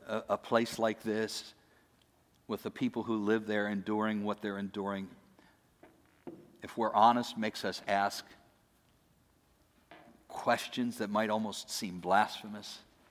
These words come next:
God, why am I in this country, and why was I born here, and why did I have a Christian family, and why was I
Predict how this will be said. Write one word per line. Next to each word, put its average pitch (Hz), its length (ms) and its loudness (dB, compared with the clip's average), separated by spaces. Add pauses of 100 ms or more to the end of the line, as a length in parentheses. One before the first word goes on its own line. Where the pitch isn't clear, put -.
(2000)
God, 90 240 -8
why 113 500 4 (920)
am 98 200 -2
I 117 580 6 (580)
in 98 280 -2
this 117 220 -2
country, 120 600 -4
and 92 140 -6
why 104 260 6
was 123 220 -2
I 107 140 2
born 107 400 -4
here, 120 380 -2
and 95 160 -6
why 110 240 2
did 120 160 -2
I 117 80 2
have 107 100 -2
a 101 60 -8
Christian - 400 -10
family, 110 480 -4
and 95 120 -10 (380)
why 107 240 8
was 113 240 2
I 101 220 4